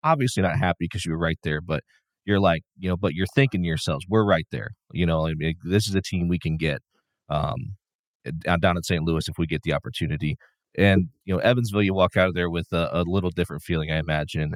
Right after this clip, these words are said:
And I, I said, I tweeted out right after the game, like, "I would not wanna play this Bradley team on Saturday," because I do think that a loss like that to a team like that can refocus a group.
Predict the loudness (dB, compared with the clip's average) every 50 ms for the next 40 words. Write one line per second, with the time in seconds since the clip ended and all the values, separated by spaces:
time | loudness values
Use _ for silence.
0 | -6 -4 -2 0 0 0 0 0 -2 -4 -6 -10 -16 -20 _ _ _ _ _ _
1 | 0 2 2 2 2 0 -4 _ _ _ _ _ _ _ _ _ _ -6 -2 -2
2 | -2 -2 -4 -8 _ -8 -2 2 4 6 6 6 4 2 0 0 0 0 2 4
3 | 4 2 4 4 4 2 2 0 -4 -2 0 0 0 0 -2 -2 0 0 2 2
4 | 2 0 0 2 2 2 0 0 -4 _ -18 _ _ _ _ -2 0 0 0 0
5 | -2 -2 -2 -2 -2 -4 -4 -2 -2 -2 -2 -2 -4 -6 -6 -6 -6 -6 -6 -8
6 | -10 _ _ _ _ -4 -4 -2 -2 0 0 0 0 0 -4 -4 -4 -4 -4 -4
7 | -4 -2 -2 -2 -2 -4 _ _ -20 _ _ _ 0 2 2 2 2 4 6 6
8 | 6 4 2 0 0 0 -2 -2 -2 0 0 0 0 0 0 -4 -4 -4 -2 -2
9 | -2 -2 -2 -4 -8 -6 -4 -2 -4 -4 -4 -4 -4 -4 -2 -2 -4 -4 -2 -2
10 | 0 0 0 -2 _ _ _ _ _ _ _ _ 0 2 2 2 2 0 0 -2
11 | 0 4 4 4 4 2 0 -4 -4 -6 -6 -6 -6 -6 -8